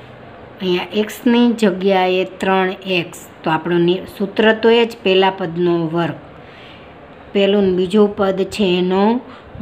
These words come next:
ગુણાકાર, અહીં minus લઈ લઈએ આપણે. વચ્ચેનામાં આ બંને પદ, એની સાથે કોણ ગુણાયેલું છે? ત્રણ એક્સ. આ યાદ રાખજો. હવે પેલું પદ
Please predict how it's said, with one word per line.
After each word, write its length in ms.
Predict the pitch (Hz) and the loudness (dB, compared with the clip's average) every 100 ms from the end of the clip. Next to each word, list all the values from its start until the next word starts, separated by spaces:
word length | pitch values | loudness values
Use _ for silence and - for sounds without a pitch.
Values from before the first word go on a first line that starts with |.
| 180 | 0
ગુણાકાર, 580 | 202 196 175 165 165 | 4 4 2 -2 -6
અહીં 160 | 160 160 | -4 -2
minus 480 | 175 180 185 170 - | 0 0 0 -4 -2
લઈ 180 | 175 170 | -2 0
લઈએ 340 | 156 156 151 | -2 -4 -8
આપણે. 280 | 135 - 139 - - - - - - - - - - - - 202 | -12 -14 -16 -16 -20 -20 -20 -20 -20 -20 -20 -20 -20 -20 -14 -4
વચ્ચેનામાં 920 | 180 202 - 254 240 220 208 208 202 | 0 0 2 2 2 2 0 0 0
આ 40 | 185 | -2
બંને 500 | 185 185 185 185 175 - | -4 -4 -4 -4 -4 -2
પદ, 420 | 202 220 247 220 | 0 2 2 2
એની 260 | 202 214 | 0 0
સાથે 320 | 214 214 202 202 | -2 -4 -4 -6
કોણ 440 | - 240 240 247 | -4 -2 0 0
ગુણાયેલું 680 | 220 220 214 208 202 202 196 | 0 0 0 2 0 0 -2
છે? 400 | 190 202 190 190 - - | -6 -4 -2 -4 -6 -10
ત્રણ 540 | 175 175 170 170 170 170 170 196 | -4 -2 0 -2 -2 -4 -8 -2
એક્સ. 420 | 190 170 170 - - - - - - - - - | 0 0 -4 -16 -20 -20 -20 -20 -20 -20 -20 -8
આ 80 | 190 | -4
યાદ 300 | 180 175 170 170 | 0 0 -2 -2
રાખજો. 680 | 170 170 - 160 - 190 170 - - - - - - - - - - - | -2 -2 -4 -8 -4 -2 -2 -8 -20 -20 -20 -20 -20 -20 -20 -20 -14 -4
હવે 360 | 185 208 226 226 - - - - | 0 2 2 -2 -14 -20 -20 -2
પેલું 280 | 208 214 214 | 2 2 2
પદ 140 | 214 | 0